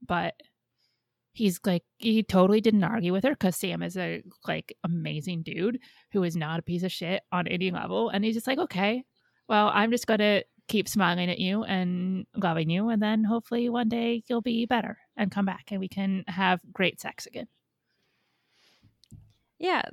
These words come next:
Speaker 2: the thing that I loved about the breakup is that, uh, she didn't break up with him, you know, because, you know, he had a large penis
Speaker 1: <laughs>
Speaker 2: or because, you know, they work together, kind of. It was just because he's so wonderful.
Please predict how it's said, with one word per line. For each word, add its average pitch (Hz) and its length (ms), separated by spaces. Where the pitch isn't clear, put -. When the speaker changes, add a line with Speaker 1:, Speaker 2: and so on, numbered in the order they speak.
Speaker 2:
the 262 100
thing 339 240
that 381 80
I 302 140
loved 185 340
about - 180
the 175 80
breakup - 420
is - 100
that, - 280
uh, - 260
she - 180
didn't 302 160
break 196 200
up - 160
with 180 100
him, 180 340
you 190 120
know, 180 120
because, 180 600
you 185 60
know, 185 100
he 180 140
had 190 120
a 190 40
large 190 320
penis 190 880
Speaker 1:
<laughs> 453 40
Speaker 2:
or 175 680
because, 196 600
you 208 100
know, 185 140
they 190 300
work 185 400
together, 190 460
kind 185 400
of. 180 480
It - 80
was 240 200
just 262 160
because 240 320
he's 220 220
so 208 260
wonderful. 208 640